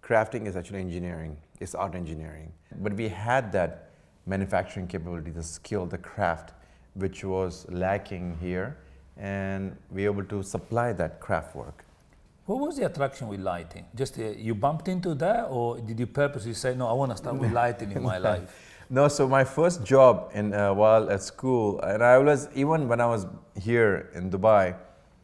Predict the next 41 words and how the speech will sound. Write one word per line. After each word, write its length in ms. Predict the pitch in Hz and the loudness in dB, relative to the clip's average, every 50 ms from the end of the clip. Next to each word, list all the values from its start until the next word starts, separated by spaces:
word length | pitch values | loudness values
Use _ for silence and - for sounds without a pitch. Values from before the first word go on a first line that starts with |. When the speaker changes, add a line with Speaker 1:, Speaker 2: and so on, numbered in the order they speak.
| _ _ _ _ _ _ _ _ - | _ _ _ _ _ _ _ _ 4
Speaker 1:
I 80 | - 117 | 4 4
paid 380 | 117 - - 151 156 165 160 160 | 4 6 4 4 4 4 4 2
for 140 | 147 127 | 2 4
my 120 | 120 120 110 | 4 4 2
ticket 400 | - - 135 127 104 110 90 - | 2 0 0 0 0 -2 -4 -4
to 40 | 110 | -4
go 160 | 95 104 107 | -2 0 0
to 80 | 101 104 | 0 0
United 320 | 98 95 104 101 98 92 | 0 0 0 0 -2 -4
States 500 | - - 117 104 95 82 - - - - _ _ _ _ | -4 -2 -2 0 0 -2 -6 -12 -16 -18 _ _ _ _
by 160 | - 98 107 | -2 0 0
making 300 | 107 107 107 113 117 107 - | 2 2 0 -2 -2 -2 -2
commissions 560 | - 104 113 123 123 - 117 98 92 85 - - 101 | -2 0 0 -2 -2 -2 -4 -4 -4 -6 -8 -8 -8
in 100 | 101 98 | -8 -8
selling 420 | 98 - 107 101 101 98 98 95 95 - - - | -4 -2 -2 -2 0 -2 -6 -6 -10 -14 -14 -10
greeting 280 | 87 92 110 107 104 92 | -6 -4 -2 -2 -2 -2
cards. 360 | - - 50 - - - - - _ _ _ _ _ _ _ 165 | -4 -6 -10 -10 -12 -18 -20 -20 _ _ _ _ _ _ _ -6
<laughs> 560 | 143 - - - 180 - - - 156 - - | -6 -6 -6 -6 -6 -6 -6 -10 -10 -8 -4
My 180 | 120 120 123 | 0 0 2
mother 320 | 127 123 123 135 135 151 147 | 2 4 2 4 4 4 4
and 100 | 139 - | 2 4
father 320 | - 127 120 117 117 123 | 6 6 6 8 8 6
used 180 | 123 117 107 - | 4 4 2 -2
to 60 | 127 | -4
make 220 | 120 120 107 90 | -2 -2 -2 -2
greeting 300 | 90 104 127 135 139 127 | 0 0 2 2 2 0
cards, 460 | - - 87 78 92 143 - - - - _ - - - - - - _ - | 0 0 2 2 2 0 -2 -8 -12 -14 _ -20 -20 -20 -20 -20 -20 _ -2
and 920 | - 110 110 107 110 110 110 110 110 110 110 107 107 107 104 98 - - - - - - - 117 107 | 0 2 4 4 4 4 4 4 4 4 2 2 0 0 -2 -4 -6 -12 -16 -20 -20 -10 -8 -6 -4
so 160 | - 131 117 | 2 6 6
I 100 | 113 123 | 8 8
used 160 | 131 127 - | 6 4 0
to 360 | - 135 127 120 117 113 107 | 0 0 0 2 2 0 0
have 200 | 95 110 104 98 | 2 2 2 2
a 80 | 104 95 | 2 -2
briefcase, 680 | 82 - - 85 78 95 120 131 131 - 107 98 117 - | -2 -6 -12 -4 -2 -2 -2 -2 -2 -2 -2 -2 -2 -2
and 80 | 104 | -4
I 20 | 98 | -6
used 100 | 101 98 | -6 -6
to 60 | 110 | -4
go 120 | 95 107 | -2 0
to 100 | 104 107 | 0 0